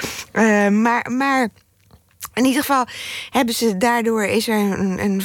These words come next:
diep vriendschap ontstaan, ehm, omdat beiden,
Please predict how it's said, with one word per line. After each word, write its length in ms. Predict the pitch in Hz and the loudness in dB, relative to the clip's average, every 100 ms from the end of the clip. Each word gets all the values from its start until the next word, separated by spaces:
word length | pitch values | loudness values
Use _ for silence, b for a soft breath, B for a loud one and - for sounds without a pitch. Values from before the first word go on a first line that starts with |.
| 185 | 0
diep 260 | 285 311 | 0 0
vriendschap 720 | - - 294 320 - 240 220 | -2 0 2 2 0 -2 -2
ontstaan, 720 | 202 190 - - 202 190 180 180 | -2 -2 -2 0 0 0 0 0
ehm, 560 | 175 185 175 170 170 170 - | 0 -2 -2 -4 -4 -8 -2
omdat 380 | 233 247 247 233 | 2 2 2 0
beiden, 540 | 233 269 302 226 208 | 0 2 0 0 -2